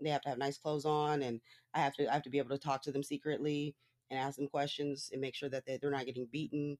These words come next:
'cause I, I'm not, I'm not with that. And, and he'd have to get rid of the fucking,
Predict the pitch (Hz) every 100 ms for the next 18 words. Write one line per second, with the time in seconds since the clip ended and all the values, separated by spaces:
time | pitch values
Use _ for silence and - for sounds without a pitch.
0 | _ _ _ - 170 170 143 156 165 143
1 | - 151 143 147 139 123 - - 143 _
2 | - 156 180 202 196 185 170 135 147 135
3 | 131 113 120 110 90 95